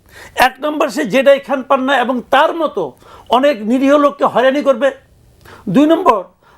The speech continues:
তারা এই যে লোকটা যে বাদী, এই লোকটাকে মানুষের কাছে হাস্যকর করবে। তিন নম্বর, সরকারকে বিব্রত করবে। এই মহান দায়িত্ব যে দুই উকিল পালন করছে, তাদের প্রতি কোনো অ্যাকশন হয়েছে?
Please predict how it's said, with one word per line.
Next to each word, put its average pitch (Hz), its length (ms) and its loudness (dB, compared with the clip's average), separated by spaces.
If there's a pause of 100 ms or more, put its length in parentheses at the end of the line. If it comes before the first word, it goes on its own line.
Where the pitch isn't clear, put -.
তারা 294 260 2
এই 254 120 -8
যে 233 160 -2
লোকটা 285 240 -2
যে 294 80 2
বাদী, 233 580 -4 (240)
এই 302 140 2
লোকটাকে 285 420 -2
মানুষের 247 360 -4
কাছে 254 180 0
হাস্যকর 240 580 -2
করবে। 277 380 0 (680)
তিন 330 220 2
নম্বর, 190 380 -2 (180)
সরকারকে 311 680 0
বিব্রত 220 340 -4
করবে। 139 340 -12 (640)
এই 262 160 0
মহান 262 420 2
দায়িত্ব 294 380 -2
যে 277 140 -4
দুই 269 200 -2
উকিল 269 320 -2
পালন 254 300 -2
করছে, 175 380 -10 (340)
তাদের 269 240 0
প্রতি 269 180 -4
কোনো 285 140 0
অ্যাকশন 285 260 -2
হয়েছে? 262 340 -2